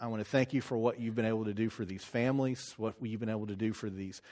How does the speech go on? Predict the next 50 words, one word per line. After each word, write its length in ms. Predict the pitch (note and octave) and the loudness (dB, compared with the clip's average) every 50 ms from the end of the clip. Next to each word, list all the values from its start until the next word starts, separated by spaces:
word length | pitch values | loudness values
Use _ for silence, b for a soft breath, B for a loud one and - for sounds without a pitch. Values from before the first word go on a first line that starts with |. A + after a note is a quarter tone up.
| B B B B B | B B B B B
ladies 600 | A#2 A2+ A#2 A#2+ B2 B2+ B2 B2 B2 A2+ - - - | 8 10 10 10 10 8 6 4 2 0 -4 -6 -2
that 320 | A2 G#2+ G#2 G2+ G2 G2 - | 2 2 2 2 2 -2 0
are 220 | - G2+ G2 G2 G2+ | 2 4 4 4 4
living 340 | C3 A#2+ B2+ C3 B2+ A#2+ A2+ | 4 4 4 6 4 4 6
life 380 | A2 A2 A2 A2+ A#2 A2+ - | 8 8 10 10 8 6 4
without 420 | A#2+ G#2+ - - - G#2+ A#2 - - | 0 -2 0 2 2 2 2 2 2
their 140 | A#2 G2+ | -2 -2
husbands 680 | F#2+ G2 C3 C3 B2 B2+ C3 C3+ C3 B2+ B2+ - - - B B B B B B B | 0 0 -2 -2 -2 0 0 0 0 0 -2 -6 -8 -14 B B B B B B B
and, 360 | - G2+ G2+ G2+ G2 G2 G2 | -4 -2 0 0 0 0 0
uh, 40 | G2+ | 0
are 160 | G2 F#2+ G2 | 0 0 0
struggling 600 | F#2+ - - - A#2+ A#2+ B2 B2 B2 B2+ A#2+ A2+ | -2 -2 -4 2 6 6 6 8 6 4 4 2
just 220 | G#2+ A#2 A#2+ - - | 2 0 -2 -2 -2
to 40 | A2 | -4
put 180 | - - A2 | -4 -4 -6
food 240 | - - C3+ B2+ B2+ | -2 0 2 2 4
on 120 | B2 A#2+ | 4 2
the 80 | B2 A#2 | 0 0
table. 420 | - - B2+ A#2 A#2 A2+ A#2 A#2 - | 4 6 8 8 8 6 2 0 2
I, 140 | A2 A2+ A2+ - - _ | 2 2 0 0 -4 _
I 60 | - | -6
just, 300 | B2+ B2+ C#3 - - - - | -2 -2 -2 -2 -4 -6 -8
I 40 | - | -4
can't 220 | - - C3+ - | -2 -2 -4 -2
tell 160 | - - C#3+ D3 | 2 4 6 6
you 120 | C#3 B2+ | 6 6
how 200 | G#2+ A#2 A2 A2 | 4 4 2 2
appreciative 440 | G#2+ - B2+ A#2+ - - A#2+ G#2 G2+ | 2 0 -4 -2 -2 -2 -2 0 0
I 140 | G2+ G2+ G2+ | 0 0 0
am. 300 | G#2 A2 G#2+ G#2 F#2+ F#2 b b b b b | 0 0 0 0 -2 -6 b b b b b
This 260 | A2+ A#2+ D#3+ F3+ - | 6 6 6 6 6
is, 320 | D#3+ D3 C3 A#2 - - - b b b b b b - | 4 4 4 2 -2 -12 -14 b b b b b b 0
um, 320 | - A#2 A2+ A2+ G#2+ A2 - A2 A#2 - | 4 6 6 6 4 2 -4 -8 -14 -12
this 360 | C#3 B2+ A#2 C3 E3 E3+ - E3 | -10 -2 4 4 4 6 6 2
is 100 | C#3 A#2+ | 4 4
what 160 | B2+ C3 - | 4 2 2
Christmas 480 | - - C#3+ C3 - - B2 A2+ - | 4 4 4 4 4 2 -4 -4 -2
is 80 | A#2+ G#2+ | -4 -6
supposed 440 | - - - - - B2 A#2 - - | -8 -10 -4 0 0 0 0 -2 -8
to 60 | A#2+ | -10
spark 400 | - - - - A#2+ C#3 C#3 - - | -10 -10 -6 -4 -4 -4 -4 -4 -6
in 140 | G#2+ F2 E2 | -8 -6 -6
us. 420 | D2+ - - - - - - - - - - _ B B B B B B B B B B B B B - - | -8 -10 -10 -10 -10 -10 -12 -12 -16 -18 -20 _ B B B B B B B B B B B B B -10 -2
And 260 | B2 A#2 G#2+ G#2+ G#2 | 2 2 2 2 2
so 440 | - - C3 A#2+ A#2 A2 A2 - - - | 0 4 4 6 6 6 6 4 2 0
you 220 | C3+ B2 C3+ D#3 E3 | 2 6 8 10 10
are 80 | D3+ | 10
going 160 | C3 C#3 C3+ C3 | 8 8 4 4
to 60 | B2 | 6
make 220 | B2 B2+ C3 B2+ | 6 6 4 4